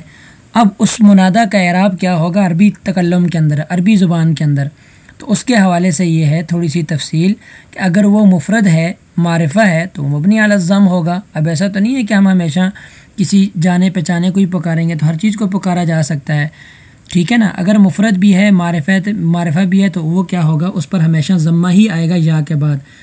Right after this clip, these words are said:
جیسے یا زیدو، ٹھیک ہے؟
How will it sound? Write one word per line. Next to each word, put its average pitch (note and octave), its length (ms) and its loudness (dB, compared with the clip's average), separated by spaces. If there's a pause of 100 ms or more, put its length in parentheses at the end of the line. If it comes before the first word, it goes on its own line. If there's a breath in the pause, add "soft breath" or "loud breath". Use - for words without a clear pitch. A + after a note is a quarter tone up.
(140 loud breath)
جیسے G#3 240 0
یا E3 300 2
زیدو، D#3+ 520 0 (800)
ٹھیک F#3+ 220 0
ہے؟ A3+ 100 2